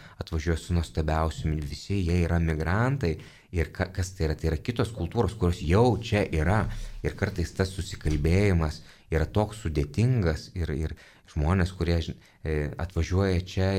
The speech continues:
ir, ir, ir, ir kai tu ne-, nežinai kalbos, nemoki pradžioj, ne-, negali užpildyti visų p-, paprasčiausių, e, dokumentų ar ten dar kažko kiekvieną kartą, kai reikia kreiptis. Tai sukurti tą gerą atmosferą, taip, aš galvoju, net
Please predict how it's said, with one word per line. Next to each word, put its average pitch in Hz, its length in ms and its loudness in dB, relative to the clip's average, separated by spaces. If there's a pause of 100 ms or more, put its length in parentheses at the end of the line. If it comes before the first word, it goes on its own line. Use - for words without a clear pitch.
ir, 85 100 2
ir, 87 180 0
ir, - 260 -4
ir 85 120 -8
kai 87 140 -4
tu 95 120 2
ne-, 90 140 4
nežinai 82 440 2
kalbos, 82 640 0
nemoki 80 600 -2
pradžioj, 78 420 -2 (420)
ne-, 80 140 0
negali 82 340 0
užpildyti 82 720 -2
visų 85 320 -8
p-, 80 120 -6 (140)
paprasčiausių, 78 800 -2
e, - 520 -6 (460)
dokumentų 92 600 2
ar - 140 -4
ten 85 120 0
dar 82 200 0
kažko - 200 -8
kiekvieną 85 320 -2
kartą, 87 260 -6
kai 85 180 0
reikia 87 180 -4
kreiptis. 82 480 0 (460)
Tai 87 100 6 (240)
sukurti - 640 0
tą - 160 -2
gerą 95 480 2
atmosferą, 85 720 0 (540)
taip, - 240 -4 (180)
aš 78 160 -12
galvoju, 85 300 -2
net 85 180 -4